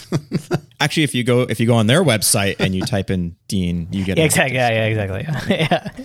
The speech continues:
Speaker 1: And right now you can get a custom Dean hero in Raid Shadow Legends. Yeah.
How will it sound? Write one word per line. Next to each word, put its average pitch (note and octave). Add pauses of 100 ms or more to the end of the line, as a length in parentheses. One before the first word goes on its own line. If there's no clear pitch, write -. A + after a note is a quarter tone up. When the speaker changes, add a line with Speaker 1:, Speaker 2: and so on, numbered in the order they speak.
(440)
Speaker 1:
And A#2
right B2+
now B2
you B2
can B2+
get B2
a A#2
custom A#2
Dean A#2+
hero A#2+
in A#2
Raid G#2+
Shadow A#2
Legends. -
Yeah. E3